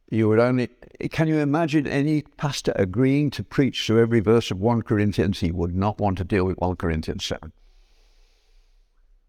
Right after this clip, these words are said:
because it would upset a lot of people in church. So be it. We need to be upset. It's the entry into the kingdom. So, uh,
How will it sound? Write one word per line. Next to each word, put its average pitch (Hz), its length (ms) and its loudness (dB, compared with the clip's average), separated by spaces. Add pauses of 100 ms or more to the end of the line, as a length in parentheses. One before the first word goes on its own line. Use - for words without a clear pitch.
(220)
because 92 320 0
it - 100 0
would 110 120 0
upset 117 340 2
a 90 60 2
lot 98 160 2
of 104 80 -2
people 117 240 0
in 120 100 -2
church. - 460 -8 (1700)
So 123 180 4
be 196 140 4
it. 240 180 2 (400)
We 113 120 2
need 127 140 2
to 120 80 -2
be 151 80 4
upset. - 460 0
It's 98 320 -2
the 107 160 2
entry 120 260 0
into 117 220 -2
the 107 80 -2
kingdom. 160 320 -2 (2250)
So, 120 380 4 (480)
uh, 82 400 2